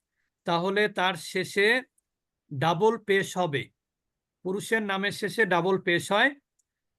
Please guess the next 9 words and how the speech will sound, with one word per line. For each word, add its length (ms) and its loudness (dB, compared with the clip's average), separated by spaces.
আর 340 2
আরবি 440 -2
গ্রামারের 680 2
ব্যবহার 760 0
কিন্তু 360 -8
হয় 260 2
শব্দের 440 0
শেষ 300 -2
অক্ষর। 380 -6